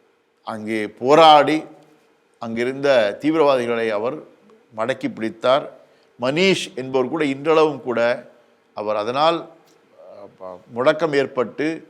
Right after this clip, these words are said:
இன்றைக்கு அவர் மூளையிலே கூட அந்த குண்டுகளுடைய அந்த துகள் இருக்கின்றது, அதோடு பொறுத்து கொண்டிருக்கின்றார். ஏனென்றால், அவற்றையும் ஆபரேஷன் செய்து எடுக்க வேண்டால் கோமாவில் போய்விடார் என்பதற்காக அதை பொறுத்து கொண்டு வாழ்ந்து வருகிறார்.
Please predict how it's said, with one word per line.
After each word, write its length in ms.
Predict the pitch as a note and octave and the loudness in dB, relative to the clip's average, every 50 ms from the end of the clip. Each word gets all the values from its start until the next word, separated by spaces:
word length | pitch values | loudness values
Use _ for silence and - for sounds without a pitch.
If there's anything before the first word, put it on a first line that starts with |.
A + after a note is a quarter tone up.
| _ _ _ _ _ _ | _ _ _ _ _ _
இன்றைக்கு 640 | A#2+ A#2+ A#2 A2+ A2+ A2+ A2 - - A2 G2+ G2 A#2+ | -8 -8 -6 -4 -6 -6 -6 -8 -12 -12 -12 -10 -8
அவர் 300 | A2+ A2 A2 A2+ A#2+ A#2+ | -8 -8 -8 -8 -8 -6
மூளையிலே 580 | C#3 D#3+ F3+ F#3 F#3 F3+ F3+ E3 D#3+ D3 C3+ A2+ | -2 0 4 6 6 6 6 6 6 2 2 2
கூட 460 | C3 C3 C3 C#3+ E3+ F3+ F3+ - - - _ _ _ _ _ _ - | -2 -4 -2 -2 -2 -4 -6 -8 -18 -20 _ _ _ _ _ _ -14
அந்த 280 | A2+ A2 G#2+ G#2 G#2 | -14 -14 -12 -12 -14
குண்டுகளுடைய 960 | G2+ G2+ A#2+ C#3 D3+ D#3+ E3+ D3 D3 C3+ A#2+ A#2 A2 A2 A2 A#2 C3 D3 - - - _ _ _ _ _ _ _ _ _ | -12 -12 -12 -12 -4 -2 0 0 0 0 -2 -2 -2 -4 -4 -6 -6 -8 -10 -14 -20 _ _ _ _ _ _ _ _ _
அந்த 180 | A2 G#2+ G#2 G2+ | -20 -16 -16 -16
துகள் 300 | - - C3+ A#2+ D3 C#3+ | -14 -12 -10 -6 -4 -4
இருக்கின்றது, 600 | C3 B2 B2 B2 C3+ A#2 G#2 A2 A2+ A#2 C3 A#2 | -4 -4 -6 -10 -12 -10 -8 -8 -8 -6 -6 -6
அதோடு 360 | G#2 A#2 C3+ C#3+ D3+ D#3 D3+ | -4 -2 -2 -2 -2 -2 -6
பொறுத்து 400 | - C3 C3 C3+ C3 D3+ C3+ B2+ | -6 -8 -10 -8 -10 -10 -10 -8
கொண்டிருக்கின்றார். 580 | A#2 G#2 G#2 - - G2+ F#2+ F#2+ F#2+ F2+ F2 | -10 -10 -12 -14 -18 -20 -16 -14 -14 -14 -12
ஏனென்றால், 460 | A2 A2 A2+ A2+ A#2+ C#3+ D#3+ E3+ E3 - - - _ _ _ _ _ _ _ _ | -12 -12 -12 -10 -4 -4 -4 -4 -4 -8 -18 -20 _ _ _ _ _ _ _ _
அவற்றையும் 540 | - A2+ B2 D3 E3 D#3 E3 F3+ F#3+ F#3 D#3+ | -8 -4 2 2 0 2 2 2 2 4 4
ஆபரேஷன் 300 | D3 C#3+ D#3 E3 D#3 D#3+ | 2 2 0 -4 -6 -6
செய்து 160 | D3 C3+ B2+ | -4 -4 -2
எடுக்க 220 | A#2+ A#2+ A#2 B2+ | -4 -4 -6 -8
வேண்டால் 360 | A#2+ A2+ G#2+ C3+ D3 D3+ D3+ - | -10 -6 -2 -2 -2 -2 -4 -6
கோமாவில் 480 | - D3 D#3 E3 E3+ F3 F3 D#3+ D3 | -4 -2 -2 0 2 4 4 4 2
போய்விடார் 340 | A#2 B2+ B2+ C3 C3 C3 A#2+ | 2 -2 -4 -2 -2 -2 -4
என்பதற்காக 640 | A2+ A2 A2 A2+ G#2 G2+ - A#2 A#2+ C#3 C#3 C#3 B2 | -4 -6 -8 -10 -10 -10 -8 -8 -6 -4 -2 0 0
அதை 180 | A#2 A2+ A2+ A2 | 0 0 -4 -8
பொறுத்து 380 | - - D#3 D#3+ E3 D#3 D#3+ | -8 -8 -8 -8 -8 -8 -10
கொண்டு 160 | D3+ D3 A#2+ G#2+ | -8 -8 -6 -6
வாழ்ந்து 240 | A2 A#2 A#2+ B2 | -6 -6 -6 -8
வருகிறார். 460 | A2+ G#2+ G#2 G2 G#2 G#2 A2+ A#2 A#2 | -8 -8 -8 -8 -6 -4 -4 -4 -6